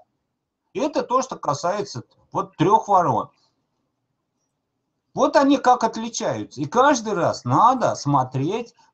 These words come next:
по ситуации, а не просто так вот. Вот здесь три вороны.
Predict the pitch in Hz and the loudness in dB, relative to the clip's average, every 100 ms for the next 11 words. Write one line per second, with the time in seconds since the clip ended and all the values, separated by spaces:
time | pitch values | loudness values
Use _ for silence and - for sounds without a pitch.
0 | _ 147 208 233 233 - 170 196 - 165 | _ -2 4 2 2 -8 -6 -8 -6 -4
1 | 170 147 156 135 - 117 95 82 - _ | 4 6 6 4 -4 -12 -12 -14 -20 _
2 | _ _ _ _ _ _ - 160 226 220 | _ _ _ _ _ _ -2 0 0 -2
3 | 226 190 - 151 - - 120 113 127 165 | 0 0 -2 -8 -6 -6 -6 -10 -6 0
4 | 262 - - 226 - 160 196 180 151 135 | 0 0 -8 -8 -8 -6 0 2 4 2
5 | 117 110 92 - | 0 -2 -6 -14